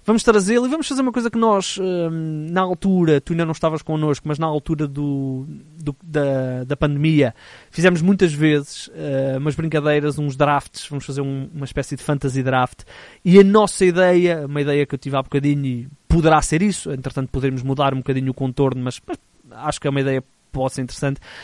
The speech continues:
Aquilo que nós vamos fazer é os três, vamos fazer um fantasy draft e vamos escolher jogadores, e em homenagem ao nosso interesse sobre o jogo All-Star, vamos fazer as nossas equipas de jogadores não All-Stars que estejam na N B A neste, nesta época.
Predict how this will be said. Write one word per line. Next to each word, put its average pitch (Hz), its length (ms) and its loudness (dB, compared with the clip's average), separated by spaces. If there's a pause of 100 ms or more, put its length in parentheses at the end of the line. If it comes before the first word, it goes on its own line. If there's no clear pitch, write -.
(120)
Aquilo 226 240 0
que - 0 -
nós 226 100 4
vamos 208 140 2
fazer 196 340 4
é 185 120 4
os 180 160 -2
três, 185 420 6 (260)
vamos 170 200 0
fazer 175 180 2
um 170 80 0
fantasy 156 400 0
draft 156 420 4
e 180 140 -4
vamos 170 240 0
escolher 160 640 2
jogadores, 156 400 2
e 226 100 2
em 190 140 8
homenagem 160 680 4
ao 147 120 -2
nosso 147 240 -2
interesse 135 720 -4
sobre 131 280 -6
o - 20 -4
jogo 135 220 0
All-Star, 135 440 0 (400)
vamos 165 220 2
fazer 170 340 2
as 170 120 0
nossas 165 320 2
equipas 160 600 -6 (800)
de 139 120 -8
jogadores 160 320 6
não 165 240 2
All-Stars 147 420 0
que - 60 -14
estejam 131 320 -2
na 131 120 0
N 123 200 0
B 123 140 2
A 117 160 -2 (360)
neste, 131 540 0
nesta 131 280 0
época. 107 300 -8